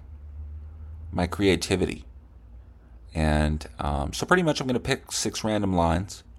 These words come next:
which I already have done, and I'm gonna get a friend, a coworker, a family member,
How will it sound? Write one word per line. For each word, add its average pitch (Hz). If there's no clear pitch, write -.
which -
I 104
already 101
have 87
done, 78
and -
I'm 95
gonna 101
get 95
a -
friend, 95
a -
coworker, 87
a -
family 95
member, 82